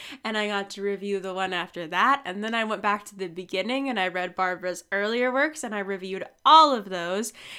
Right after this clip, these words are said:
And over the course of those many reviews and those many emails exchanged back and forth, I can now confidently say that I consider Barbara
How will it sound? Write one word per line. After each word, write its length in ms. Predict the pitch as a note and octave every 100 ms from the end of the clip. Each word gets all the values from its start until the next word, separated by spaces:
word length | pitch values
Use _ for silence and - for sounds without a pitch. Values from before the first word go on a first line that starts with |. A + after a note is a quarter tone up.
| -
And 280 | - A3 A3 -
over 280 | B3+ C4+
the 80 | F4
course 380 | F4 D4+ C#4 C4+
of 100 | C4
those 240 | A#3+ A3
many 320 | A#3 D#4 A4+ G#4
reviews 640 | D4+ B3 A#3 A#3 A#3 A3+
and 220 | - G3+
those 180 | G3+ G3
many 480 | A3 C#4 D#4 D4+ B3
emails 280 | A3+ G#3 G3+
exchanged 500 | G3 - G3 G3 G3+
back 240 | F3+ F#3
and 160 | F#3+ F#3+
forth, 260 | F#3+ F#3+ F#3+
I 100 | G3
can 160 | G3+
now 160 | C4 D4+
confidently 640 | D#4 C#4 C4 C#4 C4 G#3+
say 340 | A#3 - G3+ G#3+
that 140 | G#3
I 200 | F3+ F3
consider 560 | E3+ - G#3 G#3+ G#3 G#3+
Barbara 580 | F#3 F3 F#3 G3 G3+